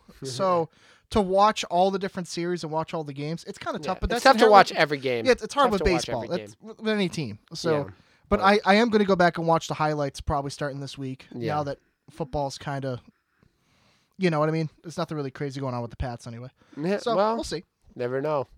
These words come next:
Speaker 2: Well, we got the game Thursday, so
Speaker 1: Never know.
Speaker 2: hey, you know. But all right, are we on to, uh,
Speaker 1: I think we can jump
Speaker 2: are,
Speaker 1: on.
Speaker 2: are, are we on
Speaker 1: That
Speaker 2: to, uh,
Speaker 1: was, that was
Speaker 2: N B A?
Speaker 1: a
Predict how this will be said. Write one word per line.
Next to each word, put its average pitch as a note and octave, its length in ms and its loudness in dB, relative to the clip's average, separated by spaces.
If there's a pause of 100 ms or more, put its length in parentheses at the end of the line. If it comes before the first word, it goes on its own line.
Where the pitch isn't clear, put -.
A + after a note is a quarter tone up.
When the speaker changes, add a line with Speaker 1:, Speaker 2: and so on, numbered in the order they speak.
(180)
Speaker 2:
Well, G3+ 80 2
we F#3+ 40 4
got F#3+ 120 2
the E3 60 -12
game E3+ 140 0
Thursday, C3+ 340 -10
so A#2+ 420 -16
Speaker 1:
Never A2+ 180 -6
know. A2 160 -8
Speaker 2:
hey, C3+ 240 -4
you B2 140 -6
know. C3 140 -8 (600)
But E3+ 120 -4
all G#3+ 80 4
right, F#3 120 2
are F#3+ 100 4
we G3+ 120 0
on G#3+ 180 0
to, A#3 280 -4
uh, A3+ 320 6 (440)
Speaker 1:
I D#3+ 120 -4
think C#4 300 -8
we E3+ 140 -12
can C3+ 280 -8
jump B2+ 280 -6
Speaker 2:
are, C3 140 -4
Speaker 1:
on. C#3 120 -4
Speaker 2:
are, E3 120 -2
are E3+ 80 0
we F#3 80 2
on G#3+ 160 0
Speaker 1:
That - 120 -2
Speaker 2:
to, A#3+ 60 4
uh, A#3 120 6
Speaker 1:
was, A3+ 100 4
that - 0 -
was - 20 2
Speaker 2:
N G3+ 40 -2
B A3+ 120 2
A? D4+ 240 6
Speaker 1:
a A4+ 40 -6